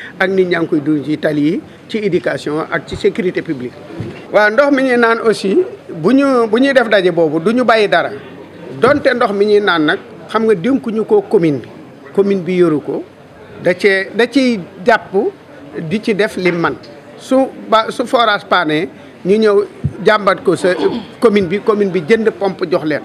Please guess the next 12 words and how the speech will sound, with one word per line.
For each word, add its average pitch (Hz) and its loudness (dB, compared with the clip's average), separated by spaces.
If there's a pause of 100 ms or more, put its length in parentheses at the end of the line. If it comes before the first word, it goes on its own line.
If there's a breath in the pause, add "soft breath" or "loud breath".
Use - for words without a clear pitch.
(300 loud breath)
Su - 0
armoire 226 2
électrique 196 0
paane 175 0
ñu 185 0
ñëw 190 4
wax 196 2
ko 190 2
commune 165 -2
bi, 156 -4
commune 175 0
bi 156 0